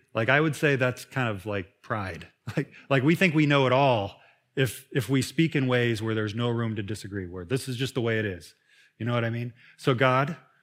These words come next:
if you guys just, like, put your hands out and close your eyes, we're praying now, <laughs> okay?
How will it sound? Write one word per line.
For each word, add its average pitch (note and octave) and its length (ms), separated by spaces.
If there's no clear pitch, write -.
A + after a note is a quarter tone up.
if A#2+ 120
you B2+ 80
guys B2 240
just, - 280
like, G2+ 240
put C3 140
your A2+ 120
hands A2 300
out G#2+ 200
and G#2 80
close G#2 200
your G2 120
eyes, F#2+ 180
we're F#2 60
praying F2+ 300
now, F2 200
<laughs> - 60
okay? - 260